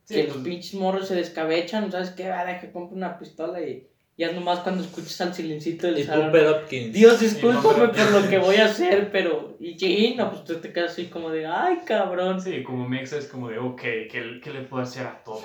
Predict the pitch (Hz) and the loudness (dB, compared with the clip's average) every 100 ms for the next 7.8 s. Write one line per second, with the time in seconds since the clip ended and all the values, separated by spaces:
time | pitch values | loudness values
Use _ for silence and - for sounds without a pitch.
0 | - 113 - 175 156 131 - 127 - - | -2 -2 4 6 6 6 2 2 2 -8
1 | - 113 156 190 185 170 135 151 170 160 | -8 -4 -2 -2 -6 0 0 0 -2 -4
2 | 139 120 120 143 156 - - 104 104 - | -2 -4 0 0 0 -4 -12 -6 -6 -2
3 | 147 160 - 90 113 107 - 104 101 98 | 0 2 0 -2 -4 -6 -4 -4 -2 -2
4 | 95 127 123 - 135 151 123 - 110 104 | -4 -4 -4 2 2 2 -4 -4 -4 -2
5 | 104 117 127 - 123 131 160 135 127 123 | -2 -2 -4 -12 -6 -2 0 -2 -8 -10
6 | 123 - 127 123 117 120 - 370 311 135 | -12 -14 -18 -20 -18 -18 -12 -8 -6 -8
7 | 123 131 90 87 - 85 - 87 | -8 -8 -6 -8 -8 -8 -8 -14